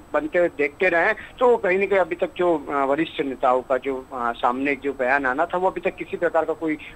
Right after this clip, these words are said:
बयान नहीं आया, सब अपनी अपनी चुप्पी साधे हुए हैं। अब देखना ये होगा कि आगे पार्टी इस तरीके, अ, क्या रणनीति होती है और पार्टी किस तरीके के अब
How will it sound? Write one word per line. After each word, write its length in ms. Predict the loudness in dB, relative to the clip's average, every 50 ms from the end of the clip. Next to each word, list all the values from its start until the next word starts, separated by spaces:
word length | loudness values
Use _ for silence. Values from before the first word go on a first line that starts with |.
| -8 0
बयान 260 | 2 2 4 4 2
नहीं 200 | 2 2 2 2
आया, 180 | 2 2 0 0
सब 200 | -2 -2 -2 -2
अपनी 180 | -2 0 -4
अपनी 160 | -4 -4 -4 -6
चुप्पी 300 | -8 -8 -8 -6 -6 -4
साधे 340 | 0 2 0 2 2 2
हुए 280 | 2 2 2 2 2 2
हैं। 100 | 0 -2 -4 -8 -18 -6 -6
अब 60 | -6
देखना 320 | -2 0 0 0 2 2 0
ये 180 | 2 2 2
होगा 220 | 2 2 2 2 0
कि 220 | 0 0 -4 -4
आगे 400 | 0 2 2 2 2 4 2 0
पार्टी 460 | 2 4 4 2 2 2 2 0 0
इस 60 | 0 -2 -4
तरीके, 320 | -6 -8 -8 -4 0 2
अ, 160 | 2 4 2
क्या 340 | 0 0 0 2 4 4 4
रणनीति 460 | 4 4 2 2 0 0 0 0 0
होती 280 | 0 0 0 -2 -2 0
है 60 | 0
और 80 | 0 2
पार्टी 340 | 2 2 2 2 0 -4 -6
किस 220 | -6 -8 -6 -4
तरीके 280 | -4 -6 -4 -4 -6 -4
के 140 | 0 0
अब 100 | 0 0